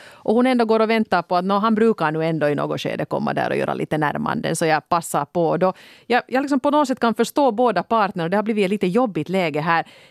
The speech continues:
Ni måste hitta på nya sätt att förföra varandra helt enkelt. Inte vet jag. Testa någonting, mm, kanske om Jacks fru skulle lyssna på det här nu. Testa fast att skicka S M S,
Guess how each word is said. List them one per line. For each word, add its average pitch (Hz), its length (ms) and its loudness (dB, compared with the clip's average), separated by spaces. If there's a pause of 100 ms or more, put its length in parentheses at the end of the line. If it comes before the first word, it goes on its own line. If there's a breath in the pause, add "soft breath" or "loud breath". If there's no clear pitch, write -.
(240 loud breath)
Ni 247 200 6
måste 233 220 0
hitta 185 180 -2
på 220 160 2
nya 233 520 2
sätt - 380 -4
att - 160 -2
förföra 190 540 0
varandra 151 380 -2
helt 147 300 -4
enkelt. 156 400 -6
Inte 320 240 0
vet 208 140 0
jag. 254 120 2 (480 loud breath)
Testa 330 320 0
någonting, 277 520 4 (340)
mm, 208 680 4 (120)
kanske 196 240 -2
om 196 80 2
Jacks 247 240 -2
fru 233 300 0
skulle - 200 -4
lyssna 139 200 -4
på - 100 -6
det 160 80 -2
här 147 140 -2
nu. 160 100 0 (400 loud breath)
Testa 381 280 2
fast 339 320 -2
att 262 140 -4
skicka - 300 0
S 277 200 0
M 269 100 4
S, - 280 0